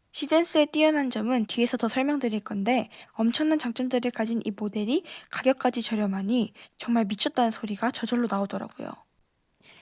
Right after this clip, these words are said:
이 모델을 사용 안 할 이유가 진짜 단 한 가지도 없습니다.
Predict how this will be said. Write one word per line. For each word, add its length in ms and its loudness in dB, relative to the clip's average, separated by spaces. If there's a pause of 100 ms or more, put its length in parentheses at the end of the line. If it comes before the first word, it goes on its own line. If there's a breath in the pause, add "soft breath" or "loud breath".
(140 loud breath)
이 100 -2
모델을 500 0
사용 360 -4
안 120 -2
할 160 -2
이유가 480 -4
진짜 240 -6
단 160 -10
한 180 -6
가지도 340 -2
없습니다. 640 -12